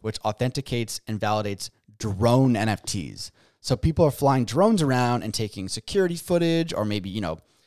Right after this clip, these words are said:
for building, you know, they do building assessments with drones, or they do plot land assessments.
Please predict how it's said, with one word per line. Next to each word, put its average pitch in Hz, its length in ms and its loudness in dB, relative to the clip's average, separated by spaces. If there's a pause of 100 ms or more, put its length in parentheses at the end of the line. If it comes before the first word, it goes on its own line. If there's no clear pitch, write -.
(220)
for 101 160 -6
building, 117 840 2
you 113 140 -6
know, 101 160 -4 (120)
they 104 220 -6
do 113 100 -4
building 110 340 0
assessments 107 460 -4
with 104 120 -10
drones, 101 640 0
or 80 60 -8
they 87 120 -6
do 90 280 -6
plot - 560 -2
land 101 280 -4
assessments. 95 760 -6